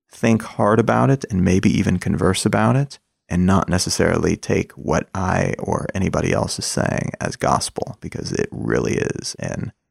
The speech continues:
unconcluded conversation. We have barely begun to have this conversation, so there's a lot that needs to be said. But I do think that it's something that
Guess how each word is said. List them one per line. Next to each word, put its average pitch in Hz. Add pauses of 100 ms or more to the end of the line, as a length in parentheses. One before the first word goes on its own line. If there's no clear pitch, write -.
unconcluded 92
conversation. -
We 87
have 90
barely 104
begun 92
to -
have 87
this -
conversation, -
so -
there's -
a -
lot -
that -
needs -
to -
be -
said. - (1000)
But 90
I 90
do 110
think 107
that 90
it's -
something -
that -